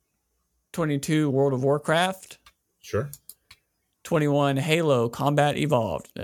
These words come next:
Speaker 1: That's basically Halo One. I'll just go ahead and spoil you. There's no other Halos on this
Speaker 2: Yeah,
Speaker 1: in the
Speaker 2: people
Speaker 1: top
Speaker 2: love that
Speaker 1: whatever.
Speaker 2: one more than other ones, and that's just insanity in my opinion. But okay, whatever.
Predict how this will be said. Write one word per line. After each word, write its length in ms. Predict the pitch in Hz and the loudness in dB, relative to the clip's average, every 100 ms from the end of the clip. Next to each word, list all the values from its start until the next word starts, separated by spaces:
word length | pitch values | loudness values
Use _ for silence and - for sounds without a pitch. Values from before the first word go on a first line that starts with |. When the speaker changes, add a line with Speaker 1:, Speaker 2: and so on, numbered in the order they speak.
| - | -8
Speaker 1:
That's 140 | - 135 | -6 0
basically 500 | 160 160 147 117 - _ _ - | 0 0 -2 -4 -8 _ _ -6
Halo 280 | 139 127 127 | -2 2 2
One. 300 | 117 55 - _ _ - | 0 -6 -14 _ _ -4
I'll 160 | 127 | -2
just 200 | 156 180 | -2 0
go 80 | 190 | 2
ahead 120 | 175 | 2
and 80 | 170 | 0
spoil 300 | - 196 190 | 0 2 4
you. 200 | 135 120 | 2 0
There's 240 | 117 139 165 | 2 0 2
no 160 | 175 | 2
other 180 | 180 165 | 2 2
Halos 460 | 143 147 139 127 131 | 0 2 2 0 -2
on 180 | 117 | -6
this 240 | 98 117 - _ _ _ _ | -6 -8 -12 _ _ _ _
Speaker 2:
Yeah, 300 | 104 104 98 | 0 2 2
Speaker 1:
in 80 | 117 | 2
the 80 | 151 | 0
Speaker 2:
people 180 | 175 180 | 2 2
Speaker 1:
top 80 | |
Speaker 2:
love 320 | 113 110 113 104 | 4 2 2 2
that 140 | 104 | 2
Speaker 1:
whatever. 180 | 107 110 | 2 2
Speaker 2:
one 140 | 107 | 0
more 240 | 101 98 98 | 2 2 2
than 140 | 95 | 2
other 240 | 92 95 | 2 2
ones, 300 | 92 92 92 - | 0 0 -2 -6
and 160 | 87 | -6
that's 160 | 87 - | -6 -8
just 220 | 101 - | -10 -10
insanity 520 | 82 - 82 87 82 | -10 -8 -8 -8 -10
in 120 | 80 | -10
my 100 | 80 | -10
opinion. 400 | 82 - 85 82 98 | -12 -12 -12 -10 -8
But 120 | - | -2
okay, 260 | 120 101 92 - | 0 0 -4 -2
whatever. 340 | 120 104 85 | 0 0 -2